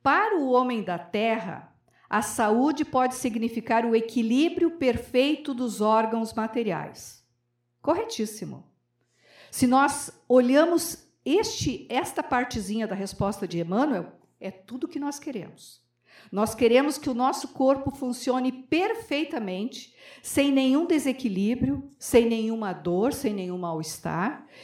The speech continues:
e que a gente tenha vida longa e feliz. É tudo que nós queremos. Mas Emmanuel segue. Emmanuel diz assim: "Para o plano espiritual, todavia,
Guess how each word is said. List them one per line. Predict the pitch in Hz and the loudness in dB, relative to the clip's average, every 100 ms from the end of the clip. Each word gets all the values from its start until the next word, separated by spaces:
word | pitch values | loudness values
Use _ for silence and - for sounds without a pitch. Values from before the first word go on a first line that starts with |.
| - | -6
e | 262 | -4
que | 269 | 2
a | 294 | 2
gente | 254 311 330 | 2 0 -2
tenha | - 285 294 269 | 0 0 0 -2
vida | 262 220 233 | -2 0 0
longa | 214 214 233 370 415 - 440 | 2 4 6 6 4 2 0
e | 415 | 0
feliz. | 427 539 349 202 165 - - - _ _ _ _ | 2 2 2 0 -4 -10 -18 -20 _ _ _ _
É | 160 | -16
tudo | - 226 240 | -2 0 0
que | 254 | -2
nós | 262 - | -2 -4
queremos. | - 311 220 160 165 - - - - - | -2 0 0 -2 -6 -16 -20 -20 -20 -6
Mas | 185 220 214 | 4 6 8
Emmanuel | 220 185 170 170 196 | 8 6 2 0 -2
segue. | - 359 415 294 160 - _ _ - | -2 -4 -4 -4 -8 -14 _ _ 4
Emmanuel | 202 196 190 202 220 | 6 8 6 6 6
diz | 226 247 | 4 0
assim: | 277 277 262 202 - - _ _ - | -2 -2 -2 -2 -6 -18 _ _ 0
"Para | 226 233 320 359 392 | 2 4 2 2 0
o | 370 | -2
plano | 269 254 247 226 | 4 6 6 2
espiritual, | 220 - 185 175 - 147 160 226 302 - _ _ _ _ _ _ _ _ _ _ _ | -2 -2 -2 -2 -4 -4 -2 -2 -4 -10 _ _ _ _ _ _ _ _ _ _ _
todavia, | 214 208 240 320 277 226 190 185 349 - | 6 6 6 4 2 0 0 0 0 -6